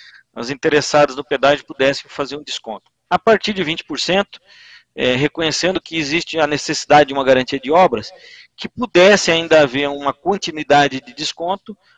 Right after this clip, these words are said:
associado a uma ampliação das garantias. Então, esta é um modelo que a gente deixou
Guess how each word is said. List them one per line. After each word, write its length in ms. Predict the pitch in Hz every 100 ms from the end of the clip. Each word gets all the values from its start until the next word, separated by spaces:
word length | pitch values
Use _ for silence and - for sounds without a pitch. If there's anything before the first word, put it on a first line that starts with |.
| -
associado 1040 | 151 - 185 - 175 170 190 - 185 185 _
a 100 | 156
uma 280 | 170 180 180
ampliação 640 | - 185 190 - - 220
das 180 | 208 175
garantias. 880 | 208 196 185 - 139 107 - - - _ _ _ _ _ _ _ _ _ - _ -
Então, 280 | 123 147
esta 460 | 139 147 - 160 156
é 160 | 151 143
um 160 | 143 147
modelo 460 | 151 127 135 139
que 100 | -
a 40 | 139
gente 160 | 131 -
deixou 600 | 139 - 139 135 135